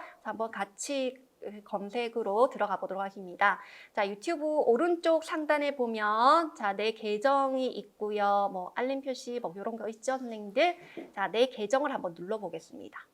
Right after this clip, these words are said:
자, 눌러보면 내 채널 어쩌고 저쩌고 있는데 여기서 선생님 유튜브 스튜디오 있으신가요? 자, 유튜브 스튜디오로 가보겠습니다. 자,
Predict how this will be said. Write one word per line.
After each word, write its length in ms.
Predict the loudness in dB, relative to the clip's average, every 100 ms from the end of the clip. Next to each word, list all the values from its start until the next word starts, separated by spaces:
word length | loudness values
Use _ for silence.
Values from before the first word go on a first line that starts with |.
| _ _ _ _ _ _
자, 180 | -6 -4
눌러보면 960 | 0 4 6 4 2 4 6 6 2 -4
내 240 | -2 -2
채널 640 | -4 -2 0 2 2 2
어쩌고 340 | 2 0 -4 -4
저쩌고 400 | -2 -2 0 -4
있는데 340 | -6 -8 -6
여기서 320 | -4 -6 -8
선생님 340 | -8 -8 -10 -10
유튜브 380 | -10 -6 -6
스튜디오 600 | -8 -6 -6 -2 0 -2 -4 _ _ _ _ _ _ -20
있으신가요? 720 | -14 -12 -8 -4 4 4 4 -2 -20 _ -10
자, 160 | -8
유튜브 380 | -8 -8 -8 -6
스튜디오로 880 | -8 -10 -8 -6 0 2 4 4 2
가보겠습니다. 1200 | -6 -10 -10 -12 -14 -14 -10 -6 0 4 4 2 -16 _ _ _ _ _ _ _ _ _ _ _ _ _ _
자, 200 | -18 -18